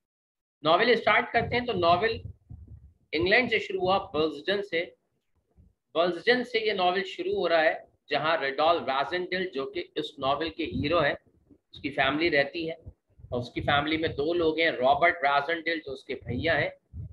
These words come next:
और रोज राजेंडेल, जो उसकी भाभी हैं, और रॉबर्ट जो है, लॉर्ड बर्जन है।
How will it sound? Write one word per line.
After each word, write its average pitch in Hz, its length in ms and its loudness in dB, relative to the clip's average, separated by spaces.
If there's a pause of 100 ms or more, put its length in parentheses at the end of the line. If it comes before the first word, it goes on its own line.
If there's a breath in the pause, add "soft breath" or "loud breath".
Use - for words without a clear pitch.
(200)
और 139 220 6
रोज 185 400 -2
राजेंडेल, 160 580 -2
जो 143 120 -6
उसकी 135 240 -12
भाभी 120 440 -4
हैं, 180 260 -2 (140)
और 131 280 0
रॉबर्ट 160 440 2
जो 160 80 -4
है, 147 300 -4 (160)
लॉर्ड 160 260 2
बर्जन 135 540 -4
है। 107 160 -6